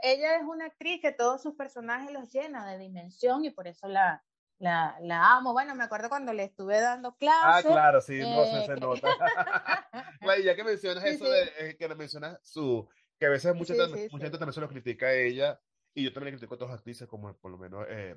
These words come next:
Speaker 2: eh, Octavia Spencer, que son muy buenas, pero siento que son, este, ellos haciendo de. Entonces, co-,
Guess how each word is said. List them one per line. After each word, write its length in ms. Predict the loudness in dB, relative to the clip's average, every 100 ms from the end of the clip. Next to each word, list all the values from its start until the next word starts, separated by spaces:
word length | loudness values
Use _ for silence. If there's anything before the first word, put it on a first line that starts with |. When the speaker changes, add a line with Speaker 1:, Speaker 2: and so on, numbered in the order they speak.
| -16
Speaker 2:
eh, 640 | -16 -12 -12 -14 -16 -20 _ _
Octavia 340 | _ -14 -14
Spencer, 400 | -2 0 0 -6
que 100 | -12
son 120 | -12
muy 80 | -10
buenas, 340 | -6 -6 -6 -8 _ _
pero 140 | -12 -10
siento 200 | -10 -10
que 100 | -6
son, 380 | -4 -4 -8 -14
este, 520 | -12 -6 -4 -4 -6 _ _ _ _
ellos 260 | 0 2 0
haciendo 400 | -2 -8 -10 -4
de. 300 | -2 -4 -10 _ _ _
Entonces, 280 | -12 -10 -4
co-, 220 | -4